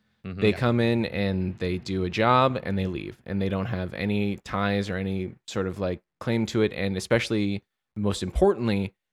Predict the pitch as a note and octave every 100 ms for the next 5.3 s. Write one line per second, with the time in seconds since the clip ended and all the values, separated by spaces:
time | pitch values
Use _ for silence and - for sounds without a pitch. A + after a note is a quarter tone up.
0 | _ A2 A2+ G#2 G#2+ G2+ F#2+ A1+ F2 -
1 | F#2 G2 - G#2 F#2+ G2+ G2 G2 G#2+ -
2 | - D#2+ A#1+ - - _ _ _ _ _
3 | G#2+ G2 F#2+ F#2 F2+ F#2 G2+ G2+ D3+ C#3
4 | G#2 D#2 D#2 - - G2 G2+ B2 F#2 F2
5 | G#2+ E2 -